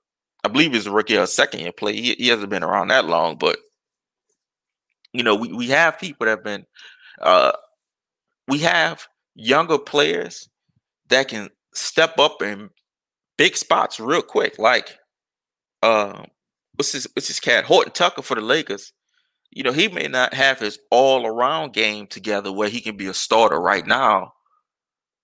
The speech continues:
but he stepped up in a big spot when they needed him. You know what I'm saying? Like, um, same with Mikal Bridges. He,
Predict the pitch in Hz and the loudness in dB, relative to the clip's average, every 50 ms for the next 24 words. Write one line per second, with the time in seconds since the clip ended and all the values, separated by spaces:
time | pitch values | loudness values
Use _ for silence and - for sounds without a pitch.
0 | _ _ _ _ _ _ _ _ _ _ _ _ _ _ _ _ _ _ _ _ | _ _ _ _ _ _ _ _ _ _ _ _ _ _ _ _ _ _ _ _
1 | _ _ _ - - 147 147 156 151 - - 220 208 190 - - 220 160 - 131 | _ _ _ 0 2 4 4 4 2 0 2 2 2 2 4 2 2 2 2 2
2 | 113 107 101 - 156 185 - - - - 156 156 - - - 113 110 104 - - | -2 -2 -2 0 0 -2 0 -4 -2 2 2 2 2 0 -4 -8 -6 -8 -8 -6
3 | 117 151 - - - - 55 57 60 98 113 117 120 127 135 131 127 - - 135 | -6 -4 -4 -4 -6 -8 -10 -12 -10 -8 -6 -4 -2 -2 -2 -4 -6 -8 -6 -6
4 | 135 135 123 110 - - - - - _ - - - _ _ - - 165 156 160 | -4 -4 -6 -6 -6 -8 -8 -10 -16 _ -18 -18 -18 _ _ -4 0 0 0 2
5 | 160 147 123 117 - - 147 151 143 - 147 147 156 170 - - - - 135 156 | 0 -2 -4 -4 -2 0 2 2 2 2 2 2 2 2 0 -4 -10 -10 -8 -10
6 | 156 - | -10 -12